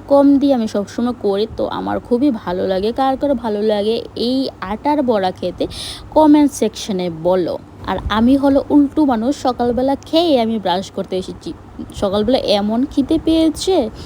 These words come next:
আমার ব্রাশ করার কথাই মনে ছিল না। তারপরে এসে গেলাম ব্রাশ করার জন্য। আর পূজার তো টাইম এসে গিয়েছে, তার জন্য মুখের অবস্থা দেখো, এতটা পিম্পল উঠেছে, মানে, বলার মতো নয়, কি বলবো। আর তারপর এসেছে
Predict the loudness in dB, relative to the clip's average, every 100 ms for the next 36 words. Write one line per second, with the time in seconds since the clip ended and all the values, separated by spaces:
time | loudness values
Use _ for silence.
0 | -14 -6 -2 0 0 0 -2 -2 -2 0
1 | 0 2 0 0 0 2 4 4 2 0
2 | 0 2 0 -2 -12 -18 -10 -2 0 2
3 | 0 2 4 4 4 2 2 4 2 0
4 | 0 -2 -4 -4 0 0 -2 -4 -6 -4
5 | -4 -4 -8 -6 -4 2 2 2 0 -2
6 | 2 2 4 2 2 2 2 2 2 0
7 | 0 0 0 2 2 2 0 -2 -2 -2
8 | -2 -2 -4 -4 -4 -4 -6 -6 -6 -6
9 | -6 -4 -4 -2 -2 0 0 0 0 -2
10 | -2 -2 0 -2 -4 -4 0 2 4 4
11 | 4 2 -2 -6 -8 -14 -18 -18 -20 -10
12 | -6 -2 0 -2 -2 -2 0 0 -2 -2
13 | 0 -2 -2 0 2 0 -2 -4 -4 -8
14 | -6 -6